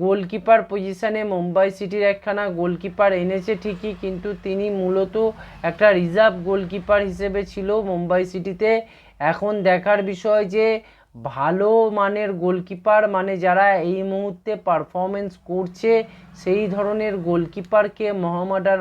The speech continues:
আনতে পারে কি না, এবং যদি আনতে পারে তাহলে নিঃসন্দেহেই বলতে হবে যে মোহামেডান অত্যন্ত সাকসেসফুলি তাদের যে প্রজেক্টটা আছে সেই প্রজেক্টটা নিয়ে এগোচ্ছে।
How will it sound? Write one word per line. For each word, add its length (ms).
আনতে 260
পারে 280
কি 160
না, 80
এবং 160
যদি 180
আনতে 260
পারে 200
তাহলে 280
নিঃসন্দেহেই 680
বলতে 360
হবে 180
যে 80
মোহামেডান 580
অত্যন্ত 520
সাকসেসফুলি 880
তাদের 320
যে 80
প্রজেক্টটা 500
আছে 180
সেই 160
প্রজেক্টটা 460
নিয়ে 220
এগোচ্ছে। 400